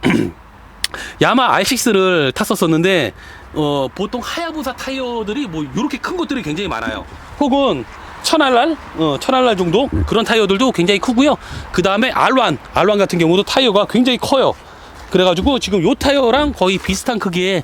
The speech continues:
어, 육중한 타이어를 갖고 있어요. 제 거도 요거보다는 좀 작았고요. 음, 요거보다는 좀 작았던 것 같은데 어쨌든 제 거도 타이어 굉장히 뒷타이어가 컸어요. 자, 지금 하부 한번 보도록 할게요.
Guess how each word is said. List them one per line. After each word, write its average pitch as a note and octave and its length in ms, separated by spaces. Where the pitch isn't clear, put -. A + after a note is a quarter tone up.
어, D3+ 120
육중한 F3+ 380
타이어를 E3 320
갖고 B2 220
있어요. G2 320
제 - 120
거도 C#4 380
요거보다는 G#3+ 460
좀 F#3 120
작았고요. D#3+ 480
음, B2 120
요거보다는 B2+ 360
좀 C3+ 80
작았던 A2+ 340
것 A2 60
같은데 D3+ 260
어쨌든 D#3 320
제 - 100
거도 E3 200
타이어 G#3+ 200
굉장히 G3+ 380
뒷타이어가 D3 400
컸어요. - 380
자, B3 300
지금 A3 220
하부 G3 200
한번 G#3+ 160
보도록 E3 240
할게요. D#3+ 380